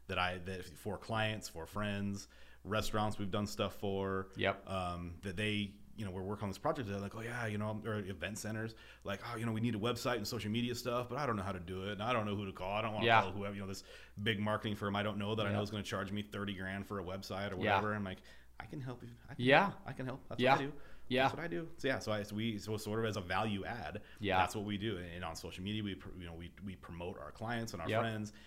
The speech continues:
Speaker 1: and on, uh, yeah, and then, yeah, so social media, like, like, we can talk about that, about that too, but, but just the marketing stuff, I mean, that's, that's definitely a value add that I know we bring, is we,
Speaker 2: Yeah.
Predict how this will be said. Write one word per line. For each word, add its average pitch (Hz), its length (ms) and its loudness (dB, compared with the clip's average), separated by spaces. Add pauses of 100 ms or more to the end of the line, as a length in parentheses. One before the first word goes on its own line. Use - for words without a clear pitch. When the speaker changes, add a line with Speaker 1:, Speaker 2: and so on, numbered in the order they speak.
(200)
Speaker 1:
and 90 180 -2
on, 87 280 -4
uh, 71 40 -12 (640)
yeah, 82 280 -6 (120)
and 90 80 -8
then, 90 80 -8
yeah, 85 120 -2
so 87 100 -10
social 117 180 0
media, 95 180 -2
like, 85 160 -6
like, 85 140 -6
we 95 60 -4
can 87 80 -8
talk 95 100 -2
about 85 180 -2
that, 85 120 -6
about 90 160 -4
that 90 160 -4
too, 113 160 0
but, 90 180 -6 (300)
but 92 100 -2
just 131 160 0
the - 80 2
marketing 98 320 2
stuff, - 240 -4
I - 40 -2
mean, 92 140 -2
that's, 117 260 0
that's 101 260 -2
definitely 110 260 2
a 92 60 -2
value 90 320 -2
add 87 100 -2
that 87 80 -2
I 90 80 0
know 98 160 0
we 98 160 0
bring, 95 320 -2
is 80 160 -6
we, 98 120 -4
Speaker 2:
Yeah. 104 160 8